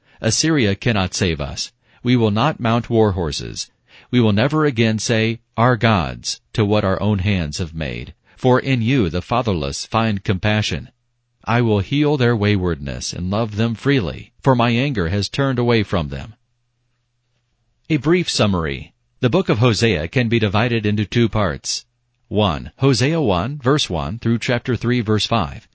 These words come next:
is a description of an adulterous wife and a faithful husband, symbolic of the unfaithfulness of Israel to God through idolatry. And two, Hosea three, verse six, through chapter fourteen, verse nine, contains the condemnation of Israel,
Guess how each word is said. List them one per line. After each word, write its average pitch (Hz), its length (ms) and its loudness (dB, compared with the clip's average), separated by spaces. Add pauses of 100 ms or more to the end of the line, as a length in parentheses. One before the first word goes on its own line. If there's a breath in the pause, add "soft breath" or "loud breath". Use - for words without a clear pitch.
(100)
is 117 160 0
a 120 80 2
description 110 540 -2
of 101 140 0
an 98 80 0
adulterous 104 580 0
wife 92 460 -2
and 120 100 0
a 110 60 0
faithful 143 440 -2
husband, 113 440 -4 (320)
symbolic 123 560 0
of 101 100 2
the 101 240 -2
unfaithfulness 127 800 -2
of 101 120 0
Israel 90 420 0
to 113 120 -4
God 107 460 -2 (100)
through 120 280 2
idolatry. 98 800 -2 (600 soft breath)
And 113 440 -2 (140)
two, 160 380 0 (380)
Hosea 131 400 2
three, 127 400 -2
verse 113 280 2
six, - 440 -2 (280)
through 127 240 4
chapter 120 380 0
fourteen, 113 540 0
verse 95 240 -2
nine, 104 420 -2 (280)
contains 120 460 -2
the 107 100 0
condemnation 120 720 0
of 85 100 0
Israel, 78 480 -4